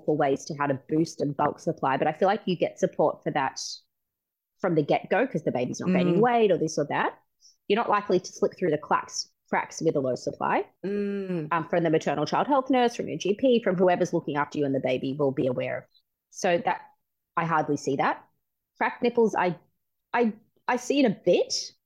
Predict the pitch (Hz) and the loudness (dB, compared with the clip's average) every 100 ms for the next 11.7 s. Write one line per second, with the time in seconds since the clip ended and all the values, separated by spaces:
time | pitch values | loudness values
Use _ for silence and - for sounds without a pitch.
0 | _ 202 190 - - 170 170 403 - - | _ -2 -2 -2 0 2 2 -2 -4 -2
1 | 185 175 180 277 214 185 170 160 185 180 | 0 2 4 4 4 2 0 -2 -2 -2
2 | 196 185 175 160 151 147 - - 156 131 | -2 -4 2 2 4 2 0 -2 0 0
3 | - - - - _ _ - 208 202 180 | 0 -2 -8 -20 _ _ 4 6 6 4
4 | 151 _ 165 160 156 151 139 151 139 143 | -2 _ -2 0 2 2 2 2 0 0
5 | 226 320 - 269 262 180 160 - 135 - | 0 0 2 4 4 4 2 0 -4 -4
6 | 143 123 160 147 151 151 160 254 240 233 | -6 -4 -4 -4 -4 -2 0 0 2 0
7 | 220 214 - - _ _ 165 165 165 175 | 0 -2 -8 -18 _ _ -2 0 0 0
8 | 170 - _ _ _ 160 - 180 - 180 | 0 -4 _ _ _ -6 -2 -2 0 2
9 | 180 220 202 185 - 190 165 156 156 156 | 2 2 2 0 0 -2 -2 0 0 0
10 | 160 165 165 - 175 185 180 - 165 - | -2 -4 -4 2 2 4 2 -2 -6 -2
11 | 156 160 - 180 175 175 | -2 -2 0 2 4 2